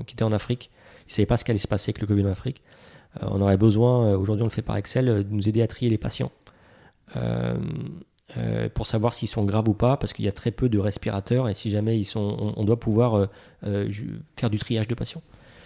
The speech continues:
Et donc au début c'était juste un pro bono project, euh, où en, littéralement en une semaine, parce que c'est, euh,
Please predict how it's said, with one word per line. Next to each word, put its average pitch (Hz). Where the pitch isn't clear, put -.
Et 101
donc 117
au 107
début 104
c'était 107
juste 117
un 101
pro -
bono 113
project, -
euh, 98
où 101
en, 98
littéralement 110
en 104
une 113
semaine, 117
parce 104
que -
c'est, -
euh, -